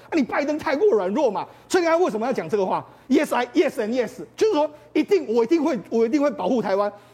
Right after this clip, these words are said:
所以就告诉你，拜登为什么会突然之间，或者美国政府在突然之间又转了强硬，主要就是因为后面有一个大咖在后面准备要踹你一脚，那个川普在那个地方，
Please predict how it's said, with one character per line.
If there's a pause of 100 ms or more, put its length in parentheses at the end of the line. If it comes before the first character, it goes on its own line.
所
以
就
告
诉
你， (280)
拜
登
为
什
么
会
突
然
之
间，
或
者
美
国
政
府
在
突
然
之
间
又
转
了
强
硬， (280)
主
要
就
是
因
为 (260)
后
面
有
一
个
大
咖
在
后
面
准
备
要
踹
你
一
脚，
那
个
川
普
在
那
个
地
方，